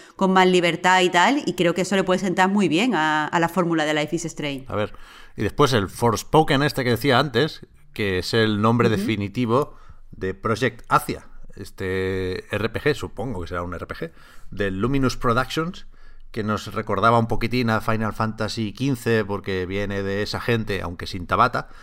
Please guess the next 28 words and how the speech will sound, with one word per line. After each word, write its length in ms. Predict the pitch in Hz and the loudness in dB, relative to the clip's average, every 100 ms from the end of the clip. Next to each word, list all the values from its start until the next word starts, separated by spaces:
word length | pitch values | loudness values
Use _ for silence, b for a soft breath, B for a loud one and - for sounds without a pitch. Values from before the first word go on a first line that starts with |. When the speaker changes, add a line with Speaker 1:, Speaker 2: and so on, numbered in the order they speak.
| B B B - | B B B -8
Speaker 2:
y 300 | 131 117 107 | -2 -2 -2
que, 1120 | 113 110 104 101 95 92 90 87 85 85 - - | 0 2 2 2 2 0 0 -2 -4 -6 -10 -8
bueno, 200 | 104 92 | -6 -4
ayer 200 | 87 92 | -4 -4
vimos 240 | 104 107 | -2 -2
un 100 | 101 | -2
poquito 520 | - 98 - 117 110 110 | -6 -8 -8 -6 -2 4
más, 460 | 131 123 120 - - | 6 4 2 -6 -16
supimos 640 | - 95 110 110 110 104 | -16 -10 -4 0 0 0
que 340 | 113 113 113 117 B B | 0 0 -2 -6 B B
la 200 | 101 98 | -6 -6
protagonista 720 | 98 95 90 104 104 110 104 | -4 -4 -4 -4 -4 -2 -2
será 760 | 95 98 92 98 101 98 92 - b b - | -2 -4 0 2 4 4 2 -4 b b -10
una 240 | 101 104 | -4 0
actriz 420 | 92 - 107 110 110 | -2 -2 -2 -2 -2
de 80 | - | -2
Hollywood, 380 | 123 110 104 98 - - | 0 0 0 -2 -6 -10
que 80 | 87 | -10
no 100 | 87 | -8
tengo 220 | 98 92 | -8 -6
el 80 | 92 | -6
nombre 240 | 98 90 | -6 -6
aquí, 240 | 113 107 - b b | -8 -12 -14 b b
me 80 | 90 | -4
la 60 | |
voy 80 | 104 | -4
a 40 | |
jugar, 340 | - 101 98 | -2 -2 -2